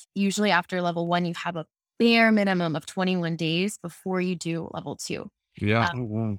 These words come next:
Speaker 1: yeah. So doing it all in one day, like, it was intense, but the thing that felt most intense was my Reiki master and my sister were both working on my heart at the same time. And I felt something, like, crack open. And then I was crying for three days straight,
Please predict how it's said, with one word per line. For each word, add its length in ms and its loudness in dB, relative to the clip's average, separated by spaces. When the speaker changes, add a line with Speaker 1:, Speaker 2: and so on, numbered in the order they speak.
Speaker 1:
yeah. 280 4
So 140 -4
doing 280 4
it 120 0
all 140 4
in 160 2
one 140 -2
day, 300 2
like, 280 -2
it 180 -2
was 220 2
intense, 640 -4
but 220 2
the 80 0
thing 160 8
that 160 6
felt 160 4
most 200 0
intense 440 0
was 400 2
my 260 2
Reiki 260 -2
master 460 -2
and 80 -4
my 120 -2
sister 420 0
were 100 0
both 380 -2
working 320 0
on 80 0
my 80 -4
heart 300 -2
at 120 -12
the 80 -8
same 240 -6
time. 580 0
And 140 2
I 120 0
felt 260 0
something, 420 2
like, 240 -4
crack 540 -2
open. 560 -2
And 220 0
then 340 0
I 160 2
was 240 -6
crying 520 0
for 160 -10
three 220 0
days 240 0
straight, 320 -2